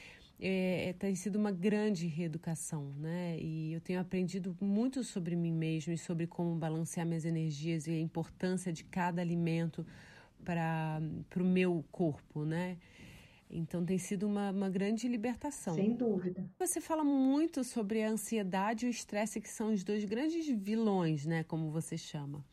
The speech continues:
Speaker 1: Você até fez um podcast de cinco episódios com meditações. Conta pra gente as ferramentas que você encontrou pra trabalhar com essas forças mentais.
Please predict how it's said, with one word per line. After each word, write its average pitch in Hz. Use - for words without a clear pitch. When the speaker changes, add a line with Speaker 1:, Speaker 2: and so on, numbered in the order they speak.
Speaker 1:
Você 190
até 208
fez 208
um 208
podcast 185
de 160
cinco 190
episódios 170
com -
meditações. 170
Conta 339
pra 214
gente 196
as 190
ferramentas 190
que 185
você 180
encontrou 175
pra 170
trabalhar 160
com 160
essas 160
forças 170
mentais. 147